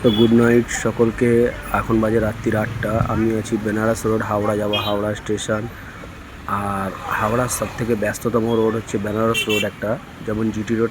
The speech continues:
তেমনি বেনারস রোড, কলকারখানা চারিদিকে প্রচুর। আর হাওড়া যাওয়ার সময় দেখুন এমন টাইমে একটা ব-,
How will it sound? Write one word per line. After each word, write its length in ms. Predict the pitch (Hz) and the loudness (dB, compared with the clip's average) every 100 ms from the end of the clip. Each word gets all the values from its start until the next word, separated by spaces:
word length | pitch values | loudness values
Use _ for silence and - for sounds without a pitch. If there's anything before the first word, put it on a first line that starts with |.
| - | 0
তেমনি 180 | 113 | 0
বেনারস 420 | 110 110 107 107 107 | 2 0 0 -2 0
রোড, 180 | 117 - - - - | 0 0 -10 -14 -6
কলকারখানা 520 | 110 107 113 107 110 110 | 0 0 0 -2 -2 -2
চারিদিকে 400 | 107 104 107 107 | -2 -2 -2 -4
প্রচুর। 340 | 104 104 113 139 - - - - | -4 -4 -2 -2 -4 -10 -12 -6
আর 100 | 95 | -4
হাওড়া 360 | 101 101 110 120 | -2 -2 0 2
যাওয়ার 260 | 120 120 117 | 2 0 -2
সময় 160 | 127 120 | -2 0
দেখুন 360 | 110 110 110 120 | 0 -2 -4 -4
এমন 320 | 110 110 120 120 | -4 -2 -2 0
টাইমে 300 | 113 113 117 | 0 0 -2
একটা 400 | - 120 113 127 - - 104 | -2 0 2 0 -4 -6 -4
ব-, 160 | 104 | -4